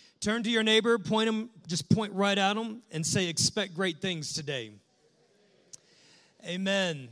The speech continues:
Man, it's so good to have you in the house of the Lord with us. I have a couple of just quick reports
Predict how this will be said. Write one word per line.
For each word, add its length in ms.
Man, 180
it's 120
so 160
good 160
to 80
have 200
you 120
in 60
the 100
house 280
of 40
the 80
Lord 260
with 160
us. 480
I 80
have 100
a 60
couple 340
of 100
just 360
quick 280
reports 840